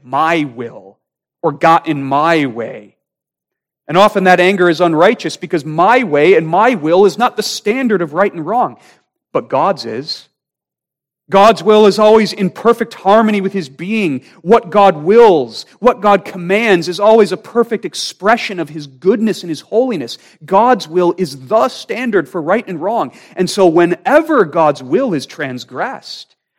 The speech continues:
whenever there is something contrary to God's will, he must be angry.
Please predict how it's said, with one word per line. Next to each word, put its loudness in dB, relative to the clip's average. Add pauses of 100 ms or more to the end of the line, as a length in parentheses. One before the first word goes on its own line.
(100)
whenever 4
there 4
is -2
something -2
contrary -4
to -10
God's 0
will, -2 (840)
he 0
must -4
be -6
angry. -10